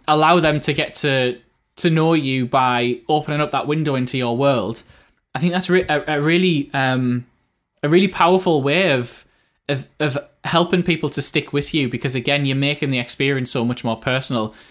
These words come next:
And just as a kind of segue from that as well, I was speaking with someone recently who I'm gonna be filming with later in the year, like, in a couple of months' time.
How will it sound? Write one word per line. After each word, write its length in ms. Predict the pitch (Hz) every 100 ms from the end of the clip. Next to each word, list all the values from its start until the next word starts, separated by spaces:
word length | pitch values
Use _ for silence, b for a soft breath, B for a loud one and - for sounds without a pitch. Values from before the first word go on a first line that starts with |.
| B B
And 100 | 139
just 200 | 175 214
as 120 | 185
a 60 | 165
kind 220 | - 143
of 60 | 135
segue 400 | - 156 147 131
from 180 | 131 131
that 200 | 175 -
as 120 | 123
well, 360 | 156 120 110 B B B
I 60 |
was 120 | 135 -
speaking 340 | 190 202 180
with 120 | 151
someone 320 | - 147 123
recently 420 | 127 160 156 135 123
who 160 | 135
I'm 100 | 127
gonna 200 | 123 131
be 80 | 120
filming 360 | - 147 143 123
with 200 | 123 143
later 240 | 139 127
in 60 | 147
the 80 |
year, 220 | 147 180 262
like, 180 | 165 143
in 100 | 139
a 40 |
couple 220 | 151 147
of 60 | 139
months' 220 | 123 -
time. 460 | 180 165 110 110